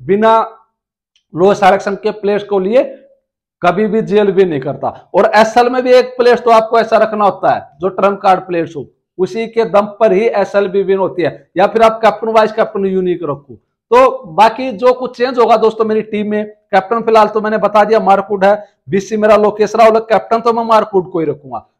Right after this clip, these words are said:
वीसी हो सकता है मैं change कर दूं, जो कि bowlers में से जाना चाहूं तो मैं अर्शदीप सिंह बिश्नोई या फिर कुणाल पांड्या को वीसी बना सकता हूं।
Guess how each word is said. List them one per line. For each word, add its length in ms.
वीसी 300
हो 120
सकता 260
है 60
मैं 80
change 320
कर 200
दूं, 160
जो 120
कि 200
bowlers 440
में 100
से 160
जाना 240
चाहूं 240
तो 140
मैं 180
अर्शदीप 320
सिंह 260
बिश्नोई 520
या 140
फिर 160
कुणाल 320
पांड्या 280
को 140
वीसी 280
बना 280
सकता 320
हूं। 80